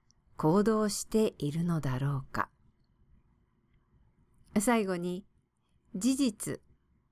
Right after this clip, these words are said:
そして今までのイメージを一と考えると、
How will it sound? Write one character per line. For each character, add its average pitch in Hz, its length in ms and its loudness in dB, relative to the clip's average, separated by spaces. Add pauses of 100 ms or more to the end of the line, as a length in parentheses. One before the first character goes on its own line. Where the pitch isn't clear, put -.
(420)
そ 233 140 0
し 233 60 -4
て 226 240 2 (160)
今 269 280 6
ま 349 160 4
で 240 120 0
の 240 200 2
イ 165 140 -4
メ 170 200 -2
ー 147 40 -2
ジ 190 200 2
を 220 140 2
一 208 400 -4 (160)
と 147 100 -4
考 151 300 -4
え 151 100 -2
る 139 140 -6
と、 170 260 2